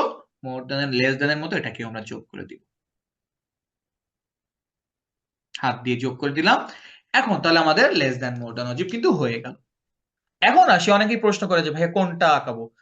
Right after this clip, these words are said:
প্রশ্নে যদি শুধু অজীব আঁকাইতে বলে, তাহলে তুমি যে কোনো একটা আঁকা-, যে কোনো একটা, সরি, অবশ্যই less than টা আঁকাবা। বুঝতে পারছি? more than আঁকানোর কোনো দরকার নেই, তখন আমি এই ঘরটা দিব না।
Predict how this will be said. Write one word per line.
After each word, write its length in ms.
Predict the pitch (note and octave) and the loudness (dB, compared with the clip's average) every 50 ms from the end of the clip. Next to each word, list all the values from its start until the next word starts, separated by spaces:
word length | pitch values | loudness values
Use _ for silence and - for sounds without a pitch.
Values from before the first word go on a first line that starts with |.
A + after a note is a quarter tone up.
| _ _ _ | _ _ _
প্রশ্নে 360 | A#3 B3 C4 B3+ - C#4+ C4 | 4 4 4 4 2 2 2
যদি 200 | C4 B3 C4 C4 | 2 2 2 0
শুধু 260 | - B3+ A#3 B3 C4 | 0 0 2 6 6
অজীব 280 | A3+ F#3+ D#3+ F#3 A3 A3 | 6 6 6 4 2 2
আঁকাইতে 320 | G#3 G#3 F#3+ E3+ E3 D3 | 2 2 0 0 -2 -4
বলে, 380 | C3+ B2 A#2+ A#2 A2+ A2+ - - _ | -6 -6 -6 -8 -8 -10 -12 -10 _
তাহলে 180 | - F#3 F#3 F3+ | 0 2 2 2
তুমি 200 | F3+ F#3 F#3 E3+ | 0 -2 -2 -2
যে 100 | D#3+ E3 | -2 -4
কোনো 200 | D#3 E3 D#3+ D#3 | -4 -2 -2 -2
একটা 340 | C#3+ C#3 - _ - C3+ B2+ | -2 -2 -4 _ -2 0 0
আঁকা-, 320 | B2 - - - - C#3 | -2 -4 -8 -14 -10 -10
যে 80 | D3+ D#3+ | -8 -6
কোনো 180 | E3+ E3+ D#3+ | -4 -4 -4
একটা, 220 | D3 - - E3+ - | -4 -4 -6 -8 -6
সরি, 260 | - C#3 C#3+ G#3+ B3 | -6 -4 -4 0 0
অবশ্যই 360 | F3 D3 D#3+ F3 - - - | 0 0 0 -2 0 0 0
less 220 | - C3+ C3+ C3+ | 2 0 0 0
than 160 | C3+ C#3 C3 B2+ | -2 -4 -4 -6
টা 80 | B2 | -8
আঁকাবা। 280 | A#2 - A#2+ A2 A2 B2 | -8 -8 -10 -10 -10 -12
বুঝতে 260 | B2 C3+ C#3 - E3 | -12 -12 -6 0 2
পারছি? 240 | E3+ E3+ E3+ G#3 A#3 C#4 A#3 - - _ _ _ _ _ _ - | 2 2 4 2 0 0 0 -4 -12 _ _ _ _ _ _ -8
more 160 | C#3 C#3 C#3 C#3 | -4 -4 -2 -2
than 140 | C#3 C#3 | 0 0
আঁকানোর 320 | C3+ C3+ C3+ C3+ D#3+ G3 F#3+ | -2 -2 -2 -2 -4 -4 -4
কোনো 120 | - C3+ | -6 -6
দরকার 280 | B2 A#2+ A2+ A#2 A#2 A2+ | -6 -8 -8 -10 -12 -12
নেই, 120 | A2 A2 | -10 -10
তখন 200 | A#2 A#2+ B2+ C3 | -8 -6 -6 -6
আমি 140 | C3+ D#3+ A3+ | -4 -4 -4
এই 180 | - - B2+ B2 | -4 -6 -6 -8
ঘরটা 240 | C3+ B2+ B2+ B2 | -8 -8 -8 -8
দিব 220 | A2+ B2 A#2+ A2+ A2 | -6 -6 -8 -8 -10
না। 100 | - | -12